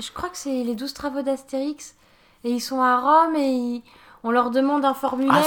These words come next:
Speaker 2: si, t'as raison,
Speaker 1: Ils arrêtent pas
Speaker 2: oui,
Speaker 1: de,
Speaker 2: je me
Speaker 1: ils en
Speaker 2: souviens,
Speaker 1: peuvent
Speaker 2: ouais.
Speaker 1: plus, ils deviennent fous.
Speaker 2: <laughs> Ouais, donc voilà, bon, une année pas très intéressante encore, je trouve. Euh, toi, qu'est-ce que tu as retenu, du coup, de ton année ?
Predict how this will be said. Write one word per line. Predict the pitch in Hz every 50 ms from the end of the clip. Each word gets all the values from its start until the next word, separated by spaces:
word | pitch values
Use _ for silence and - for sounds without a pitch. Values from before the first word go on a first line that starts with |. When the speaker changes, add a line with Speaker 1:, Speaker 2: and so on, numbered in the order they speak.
| 320
Speaker 2:
si, | 320 240
t'as | 202 165 131 127
raison, | 139 139 135 143 - -
Speaker 1:
Ils | 214
arrêtent | 277 269 269 269 269 180
pas | 269 311 311 302
Speaker 2:
oui, | -
Speaker 1:
de, | 285 285
Speaker 2:
je | 277 269
me | 269
Speaker 1:
ils | 269 247 269
en |
Speaker 2:
souviens, | 269 269 277
Speaker 1:
peuvent | 285 269 -
Speaker 2:
ouais. | -
Speaker 1:
plus, | 311 320
ils | 294
deviennent | 269 277 240 240 254 247 254 254
fous. | 254 - - - - 277 277 285 285 277 - _ _ _ - 101
Speaker 2:
<laughs> | - - - - - - - - - - - - - - - - - - - - - - - - - - - - - - - 170 196 202 202 202 196 185 180 175 165 165 160 - - - 110 104 - 123
Ouais, | 131 131 135
donc | 143 143 160 175
voilà, | 160 170 175 160 131 131 143 156
bon, | 143 127 131 131
une | 131 123
année | 123 117 113 120 131 120
pas | - 135
très | 127 - - 131
intéressante | 135 127 120 - 131 117 110 113 - - 135 143 -
encore, | 131 110 - - 107 131 156 151 131 - -
je | 147 131 123 120
trouve. | 117 - - - 135 160 175 170 160 165 - - - - - - - - - - -
Euh, | 131 139 139
toi, | 135 - - 214
qu'est-ce | 214 - - -
que | - 185
tu | 160 170 - - 156
as | 156 151 151
retenu, | 143 147 147 139 143 143 170
du | 160 143
coup, | - - -
de | 156 147 143
ton | 135 - 135 127
année ? | 117 113 113 107 104 104 110 135 165